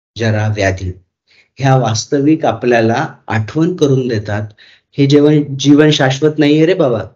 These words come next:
मृत्यू नॉक नॉक करतंय, आठवण करून देतंय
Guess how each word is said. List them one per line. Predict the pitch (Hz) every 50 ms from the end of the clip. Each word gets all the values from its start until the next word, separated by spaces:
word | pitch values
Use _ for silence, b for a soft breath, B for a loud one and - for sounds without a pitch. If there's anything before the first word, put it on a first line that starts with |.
| _ _ _ _ _ _ -
मृत्यू | 143 147 151 147 - - 196
नॉक | 185 170 165 165 170
नॉक | 196 190 185 185 185
करतंय, | 196 180 170 - - 175 127 113 - - _ _ _ _ _ _ _ _ _ _ _ _ _ _ _ _ _ _ _ _ _ _ _ _ _ _ _ _ -
आठवण | 147 139 143 - 190 190 208
करून | - 202 202 202 220 208
देतंय | 202 196 196 196 196 165 117 107